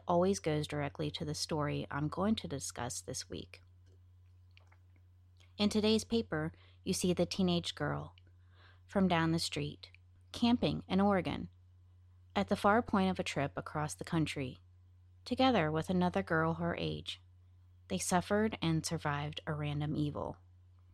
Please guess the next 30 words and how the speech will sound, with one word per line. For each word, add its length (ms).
That's 200
a 60
poem 360
from 540
The 140
Explanation 800
of 100
America 640
by 220
Poet 360
Laureate 480
Robert 420
Pinsky. 600
He 100
was 160
writing 320
about 340
two 160
college 400
roommates 540
who 100
in 100
nineteen 420
seventy-seven 760
were 260
on 300
a 180
cross-country 760
bicycling 600
trip. 280